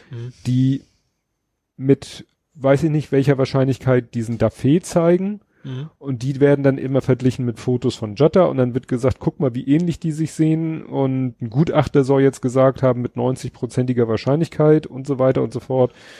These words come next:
Speaker 2: Aber das ist alles nichts Neues, das hat man damals vor
Speaker 1: Mhm.
Speaker 2: Monat, als das losging, das Thema, wurde das auch schon alles durchgekaut.
Speaker 1: Ja, gut. Ich glaub, die werden auch in dreißig Jahren noch diese Geschichte aufwärmen wahrscheinlich.
Speaker 2: Ja,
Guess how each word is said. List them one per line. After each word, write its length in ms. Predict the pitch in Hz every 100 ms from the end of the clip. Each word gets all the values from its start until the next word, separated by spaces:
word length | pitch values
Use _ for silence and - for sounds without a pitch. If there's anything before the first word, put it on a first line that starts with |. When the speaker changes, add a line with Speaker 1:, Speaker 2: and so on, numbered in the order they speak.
| - - - -
Speaker 2:
Aber 140 | 131 120
das 160 | 127
ist 100 | 135
alles 280 | 139 135 127
nichts 220 | 131 -
Neues, 320 | 123 123 147 -
das 160 | 127
hat 100 | 131
man 160 | 131 120
damals 420 | 123 127 123 -
vor 160 | - 123
Speaker 1:
Mhm. 80 | 123
Speaker 2:
Monat, 320 | 127 123 -
als 160 | 123
das 160 | 123 -
losging, 380 | 123 131 - 127
das 120 | 120
Thema, 320 | 123 123 120
wurde 160 | 123 117
das 160 | 113
auch 140 | 113 131
schon 140 | 120
alles 220 | 110 98
durchgekaut. 720 | - 104 - 98 - 98 - - _ _ _ - -
Speaker 1:
Ja, 220 | 117 110 127
gut. 160 | 117 110 _ _ _
Ich 140 | 127 131 - 113
glaub, 160 | 117
die 100 | -
werden 140 | 120 127
auch 100 | 117
in 160 | 110 - _ -
dreißig 320 | 113 113 107
Jahren 580 | 113 117 117 101 107 120
noch 200 | 127 113
diese 220 | - 113 104
Geschichte 360 | - - -
aufwärmen 460 | 117 104 120 107 101
wahrscheinlich. 520 | 101 - 113 123 - _
Speaker 2:
Ja, 320 | 175 170 131